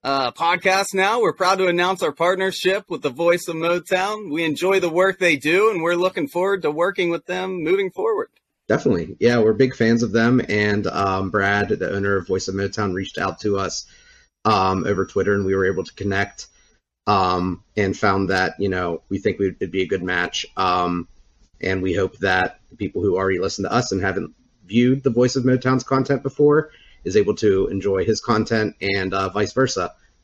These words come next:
Speaker 2: Um, people who haven't listened to us before, we hope you like what you hear.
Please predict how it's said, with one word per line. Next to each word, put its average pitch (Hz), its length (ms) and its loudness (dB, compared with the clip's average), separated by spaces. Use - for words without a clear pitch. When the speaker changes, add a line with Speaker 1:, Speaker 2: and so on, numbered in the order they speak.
Speaker 2:
Um, 90 440 -4
people 95 260 -4
who 101 80 2
haven't 95 260 -2
listened 98 220 -4
to 98 80 -2
us 90 80 -6
before, 107 320 -2
we 95 140 -2
hope 90 220 -4
you 92 280 -2
like 90 180 -6
what 87 120 0
you 90 60 -4
hear. 120 240 2